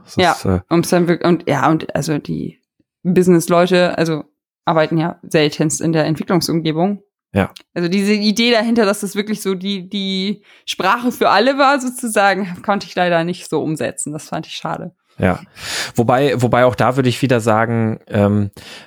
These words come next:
Speaker 1: wenn die Business-Leute das schreiben, ich glaub, dann besteht auch ganz schnell wieder die Gefahr, dass, dass das jetzt plötzlich wieder die Kommunikation ersetzt. Ähm, also ich, ich, ich hatte, ich hatte B D D tatsächlich immer dann so eingesetzt, dass, dass wir als Team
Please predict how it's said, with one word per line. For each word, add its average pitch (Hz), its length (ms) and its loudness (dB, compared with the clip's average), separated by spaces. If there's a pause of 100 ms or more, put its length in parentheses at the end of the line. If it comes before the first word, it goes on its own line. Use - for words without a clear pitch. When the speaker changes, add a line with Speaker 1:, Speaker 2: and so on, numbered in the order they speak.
(120)
Speaker 1:
wenn 107 440 0
die 101 400 4
Business-Leute 131 760 2
das 123 180 2
schreiben, 120 340 0
ich 110 120 0
glaub, 113 180 0
dann 110 560 0
besteht 110 360 0
auch 107 120 0
ganz 104 160 2
schnell 113 220 2
wieder 110 180 4
die 104 120 0
Gefahr, 110 640 0
dass, - 480 0 (580)
dass - 180 0
das 110 240 0
jetzt 123 200 0
plötzlich 107 320 0
wieder 107 140 2
die 95 100 0
Kommunikation 101 720 2
ersetzt. 135 500 0 (360)
Ähm, 98 360 4 (800)
also 113 140 2
ich, - 180 0
ich, - 240 -2
ich - 140 0
hatte, 123 380 2
ich 117 120 -6
hatte 139 160 0
B 123 140 0
D 120 140 2
D 117 120 4
tatsächlich 123 520 -2
immer 120 240 2
dann 110 180 2
so 104 240 4
eingesetzt, 113 580 0
dass, - 300 -2
dass - 240 -2
wir 117 200 4
als 110 200 2
Team 123 500 2